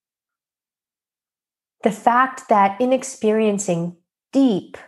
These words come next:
profound, ongoing pain in my relationship with my mother for most of my life, I learned that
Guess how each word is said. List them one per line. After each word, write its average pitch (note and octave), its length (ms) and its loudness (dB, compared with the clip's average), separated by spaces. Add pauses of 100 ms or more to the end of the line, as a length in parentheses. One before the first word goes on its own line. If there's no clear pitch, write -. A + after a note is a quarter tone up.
(380)
profound, F3+ 1120 -2 (560)
ongoing G#3+ 680 2
pain G3 360 0
in F3+ 100 0
my F3+ 100 2
relationship F#3 680 -2
with F#3+ 160 0
my F#3+ 100 0
mother G#3 480 2 (440)
for G#3 100 -2
most F#3+ 320 0
of F#3+ 100 -4
my F#3 120 2
life, F3+ 560 0 (1800)
I A3 540 2
learned G3+ 680 0
that F#3+ 500 -2